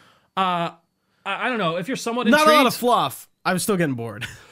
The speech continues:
Speaker 1: Sure, fair.
Speaker 2: In the
Speaker 1: And I,
Speaker 2: first few
Speaker 1: I, I
Speaker 2: episodes.
Speaker 1: will say for the, like, I, I watched three yesterday and two this morning. I felt actually pretty, like, satisfied through most of it. I didn't feel, like, bored or, like, "What's going on?" Uh,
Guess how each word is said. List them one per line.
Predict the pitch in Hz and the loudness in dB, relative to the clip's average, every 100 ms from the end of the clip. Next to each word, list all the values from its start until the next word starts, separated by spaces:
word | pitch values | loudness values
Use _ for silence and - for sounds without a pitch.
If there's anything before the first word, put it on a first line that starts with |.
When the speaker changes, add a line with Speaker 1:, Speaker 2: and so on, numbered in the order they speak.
| - | -2
Speaker 1:
Sure, | - 370 226 | 2 4 2
fair. | - 208 147 | 2 0 2
Speaker 2:
In | 196 | 4
the | |
Speaker 1:
And | 240 | 4
I, | |
Speaker 2:
first | 180 214 | 2 0
few | 139 | -2
Speaker 1:
I, | |
I | |
Speaker 2:
episodes. | 123 226 269 | -2 0 2
Speaker 1:
will | 294 | 2
say | - 254 208 | 0 0 0
for | 226 | -2
the, | 202 | -2
like, | 190 175 - | -4 -6 -6
I, | - 165 175 | -4 0 0
I | |
watched | 202 208 - _ | 0 -2 -6 _
three | 165 180 | -2 0
yesterday | 165 160 - 170 | 0 -2 -2 -4
and | 147 | -4
two | 117 143 | -4 -6
this | 123 - | -6 -10
morning. | 101 - _ _ _ _ _ _ _ _ - | -14 -16 _ _ _ _ _ _ _ _ 0
I | 170 | 2
felt | 170 214 196 | 2 -2 0
actually | 175 170 190 175 | 0 -2 -2 -2
pretty, | 170 180 175 165 160 | -2 -2 -2 -2 -2
like, | 160 147 | -4 -4
satisfied | - 147 147 - 143 | -4 -4 -6 -6 -6
through | 143 | -4
most | 143 139 143 | -4 -4 -4
of | |
it. | 139 | -4
I | |
didn't | 151 123 | -4 -6
feel, | 151 135 | -4 -4
like, | 127 - | -6 -6
bored | 131 127 123 | -8 -6 -6
or, | |
like, | 120 120 | -6 -6
"What's | 139 131 | -6 -6
going | 139 123 123 | -6 -4 -4
on?" | 120 117 - _ _ _ _ - | -6 -8 -12 _ _ _ _ -10
Uh, | 135 117 110 104 | -6 -6 -6 -10